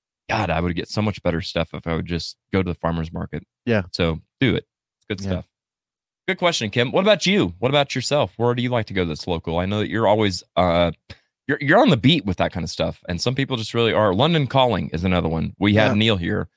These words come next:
Speaker 1: on the show from London Calling. And it's, it's just cool to see the story of somebody's idea, no different from us with this show, um, and watch it grow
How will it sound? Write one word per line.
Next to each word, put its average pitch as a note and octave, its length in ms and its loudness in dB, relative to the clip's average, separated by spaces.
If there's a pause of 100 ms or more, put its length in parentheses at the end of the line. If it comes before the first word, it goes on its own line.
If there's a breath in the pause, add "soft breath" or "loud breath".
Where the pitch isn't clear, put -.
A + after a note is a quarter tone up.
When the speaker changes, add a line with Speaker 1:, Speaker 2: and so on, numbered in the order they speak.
(300)
Speaker 1:
on F#2 120 -2
the E2+ 60 -4
show E2+ 360 -2
from F2+ 200 -6
London E2+ 280 -4
Calling. E2 500 -4
And F2+ 120 0
it's, - 200 -6
it's - 300 -4
just A#2+ 240 -6
cool D#3+ 160 0
to B2+ 80 0
see A2+ 460 0 (400)
the - 60 -4
story B2+ 480 4
of F#2+ 360 2 (160)
somebody's C3+ 440 0
idea, A2+ 400 2
no G2 160 2
different A#2+ 320 -4
from A2 160 0
us G2+ 220 0
with G2 80 -4
this F#2+ 160 -6
show, F2 460 -2 (420)
um, F2 320 -4
and G2 160 -2
watch G#2 220 2
it G2+ 100 -6
grow F2+ 480 2